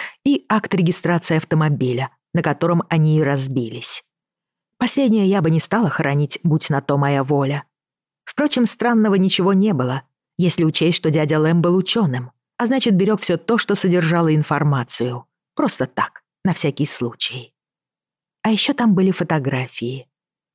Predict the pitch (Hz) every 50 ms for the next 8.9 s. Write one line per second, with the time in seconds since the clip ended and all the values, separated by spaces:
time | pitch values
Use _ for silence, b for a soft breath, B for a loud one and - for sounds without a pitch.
0 | _ _ 226 240 226 214 175 190 190 175 175 156 147 - 147 143 143 143 143 135
1 | 143 147 - - - 113 120 - - _ _ _ _ _ _ _ _ - - 165
2 | 160 147 151 151 - - 143 135 - 143 143 - - 151 139 151 165 170 139 139
3 | 127 135 139 135 131 - - 120 - - 120 123 123 127 156 - _ - 147 143
4 | B B B B B B - - 175 175 175 170 156 - 160 147 - - 147 156
5 | 147 - 147 143 - - - 147 139 143 143 - - 139 131 113 113 - - 113
6 | 117 117 120 127 - _ _ _ _ _ _ _ _ _ _ _ _ _ _ -
7 | 233 226 247 233 247 233 233 214 196 226 214 196 190 220 208 214 214 196 202 202
8 | 208 214 160 - - 139 - 139 135 - - - 131 135 147 - 139 139